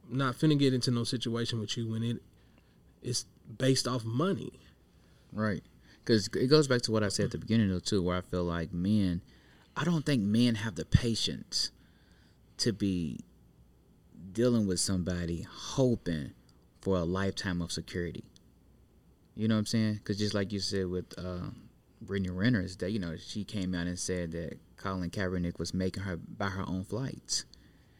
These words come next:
Speaker 2: Now, we know he has the money to pay for her flights, but maybe that was his way of saying, "Hey, if you into me, you, you buy your own plane ticket."
Speaker 1: Man, Colin Kaepernick has always been for the people.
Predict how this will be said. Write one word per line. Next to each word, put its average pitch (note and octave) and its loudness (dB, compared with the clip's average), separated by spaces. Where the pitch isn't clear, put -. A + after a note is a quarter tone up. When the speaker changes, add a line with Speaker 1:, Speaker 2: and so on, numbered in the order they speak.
Speaker 2:
Now, A2 2
we C#3 4
know C3+ 2
he A#2+ -2
has A2 -2
the - -6
money G2 2
to E2+ -2
pay F#2+ -2
for F#2+ -8
her F#2 -4
flights, B2+ -2
but G2 0
maybe G#2+ 2
that G#2 2
was G2 -2
his C#3 -2
way G#2 2
of F#2 -2
saying, - -2
"Hey, G#2 -2
if F2 -4
you A#2+ 2
into D3+ 2
me, G2 2
you, C3+ 4
you C3 0
buy B2+ 2
your B2 4
own D3 0
plane F2+ 0
ticket." - -4
Speaker 1:
Man, B2 -4
Colin E3 2
Kaepernick D#3+ 0
has C3+ 0
always C#3 4
been B2+ 0
for B2+ -2
the B2 -2
people. G#2 -6